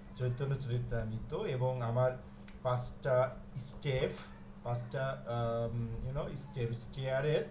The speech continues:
কিছু নতুন ভিডিওগুলা বা নতুন কিছু, আহ, কথাগুলো আপনাদেরকে বলি। আমার সঙ্গে থাকলে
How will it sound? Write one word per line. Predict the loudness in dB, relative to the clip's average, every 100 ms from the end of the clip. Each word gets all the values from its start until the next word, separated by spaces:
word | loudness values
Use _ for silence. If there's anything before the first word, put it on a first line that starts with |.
| -8 -14 -10
কিছু | -6 -4 0
নতুন | 2 2 2 2
ভিডিওগুলা | 4 2 2 2 4 4 4 -2 -10 -10 -2
বা | 4
নতুন | 4 4 2
কিছু, | -2 -2 -2
আহ, | 0 0 2
কথাগুলো | 0 0 0 2 2
আপনাদেরকে | 4 2 0 0
বলি। | 0 2 0 0
আমার | 0 0
সঙ্গে | 0 -2 0 2
থাকলে | 2 0 2 2